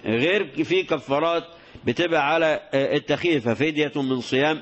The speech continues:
أو صدقة أو نسك، ارتكب محظور من محظورات الإحرام، يبقى لبس المخيط هذا رجل، وبعد أهم-، أهل بالعمرة والحج،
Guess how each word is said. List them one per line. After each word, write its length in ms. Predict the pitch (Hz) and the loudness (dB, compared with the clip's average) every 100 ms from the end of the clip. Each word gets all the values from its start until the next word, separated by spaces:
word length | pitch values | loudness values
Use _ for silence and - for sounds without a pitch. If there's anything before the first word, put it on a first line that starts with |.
| - | 0
أو 380 | 156 147 113 101 | 0 0 -4 -4
صدقة 520 | - 147 151 151 156 | -2 -2 -2 -2 -2
أو 440 | - 165 175 139 | 0 0 0 -2
نسك، 360 | 156 151 127 113 - - - - | -2 0 -2 -4 -8 -20 -14 -6
ارتكب 400 | 107 156 156 143 | -2 0 0 0
محظور 360 | 139 131 147 156 | -2 0 0 2
من 60 | |
محظورات 500 | 143 123 127 151 160 - - - - | 0 0 0 0 -2 -6 -20 -16 -2
الإحرام، 760 | 139 151 147 147 143 151 139 117 - _ _ _ - | 0 2 0 0 0 2 0 -4 -12 _ _ _ -4
يبقى 360 | 104 113 117 117 | 0 2 2 2
لبس 300 | 143 151 147 | 2 2 0
المخيط 540 | 143 143 - 160 156 - - - | 0 0 0 0 0 -6 -12 -2
هذا 240 | 120 131 | 0 2
رجل، 360 | 135 151 139 120 - _ _ - | 2 2 2 0 -8 _ _ -6
وبعد 380 | 101 123 127 127 127 117 - - - | 0 0 2 2 2 0 -6 -10 -2
أهم-، 300 | 117 131 131 | 0 0 0
أهل 480 | 123 135 160 147 139 151 151 117 - - | 0 2 2 2 2 2 0 -2 -12 -6
بالعمرة 440 | 101 151 151 143 | -2 0 2 2
والحج، 340 | 135 131 156 | 2 0 -2